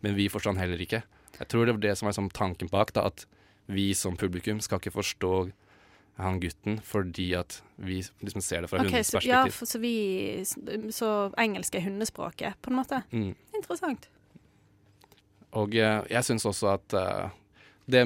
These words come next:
Speaker 1: som du br-, brakte opp inn, at han tar jo på en måte, sånn som han har gjort med andre filmer, sånn The Darjeeling, eh, Limited, hvor det er i India, han på en måte bare tar,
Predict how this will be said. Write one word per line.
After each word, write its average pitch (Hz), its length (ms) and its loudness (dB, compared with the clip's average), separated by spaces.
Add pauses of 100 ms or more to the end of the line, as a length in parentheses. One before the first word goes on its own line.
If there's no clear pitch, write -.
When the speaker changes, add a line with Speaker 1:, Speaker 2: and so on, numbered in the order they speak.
(100)
Speaker 1:
som 113 160 0
du 110 260 2
br-, - 260 -6
brakte 107 280 -4
opp - 80 -14
inn, 98 180 -2
at - 240 -10 (800)
han 113 160 4
tar 101 340 6
jo 104 80 2
på 120 60 2
en 113 80 4
måte, 101 260 0 (240)
sånn 113 120 0
som 123 100 0
han 113 60 4
har 107 80 4
gjort - 120 -10
med 104 100 4
andre 98 200 0
filmer, 98 180 0
sånn 90 220 -2 (640)
The 98 100 0
Darjeeling, 90 600 2
eh, - 880 -8
Limited, 95 440 -4 (280)
hvor 104 100 0
det 95 100 4
er 90 60 0
i 92 40 -2
India, 92 300 0 (200)
han - 80 -10
på - 80 -6
en 107 60 2
måte 104 100 -4
bare 98 140 0
tar, 92 480 4